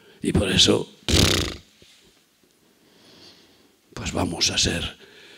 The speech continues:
si no contristamos al Espíritu Santo,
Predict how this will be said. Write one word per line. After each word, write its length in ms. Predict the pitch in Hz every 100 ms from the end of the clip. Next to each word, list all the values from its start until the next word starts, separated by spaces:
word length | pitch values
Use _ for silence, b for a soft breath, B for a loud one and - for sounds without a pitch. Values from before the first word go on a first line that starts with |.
| b
si 600 | - - 92 92 - - _ _ _ _ _ _ _ _
no 280 | - 101 175
contristamos 640 | - 151 - - 107 101 87
al 120 | 87
Espíritu 340 | 80 98 98
Santo, 460 | 92 117 - 110